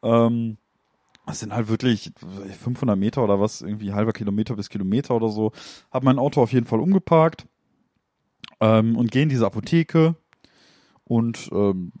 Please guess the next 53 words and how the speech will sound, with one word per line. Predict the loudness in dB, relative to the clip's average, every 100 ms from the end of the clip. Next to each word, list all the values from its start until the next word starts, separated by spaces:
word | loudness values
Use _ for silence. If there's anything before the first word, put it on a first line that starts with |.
| -8
alles | -6 -6
ist | -8 -10
normal, | -6 -2 2 2 2
sag | 0
ich | -2 0
mal | -2
im | -2
Prinzip, | -6 -8 -6 -6 -4 0
ne? | 2 4
Und | 2 0
ich | -4
bin | -4
dann | -2
da, | 2 4 2
hab | 0
dann | -4 -2
meinen | -2
Impfausweis | -2 -4 -2 -4 -2 2 4 2 0
und... | -8 -12 -10
Ähm, | -4 -2 -2 -6 -8 -16 -20 -20 -20
sprech | -18 -2 0
da | 4 4
mit | 4
den | 2
Leuten | 6 4 4 0
und | 0 0
sag | -4
so, | -4
ja, | 0 2
hier | 2 0
bla | -2 -2
bla | -2
bla, | 0 2 2
ich | 0
möchte | -6
gerne | -4 -2
den | -2
digitalen | -4 -4 -4 -2
Impfausweis | -2 -4 -4 -4 -2 0 -2 -4
und | -8
was | -8
auch | -8
immer | -4 -2
nicht | -4
alles. | -6 -8
Und | -6
das | -2
war | 0
dann | 0 -2
auch | -2
überhaupt | -2 -2
kein | -4
Thema. | -2 0 2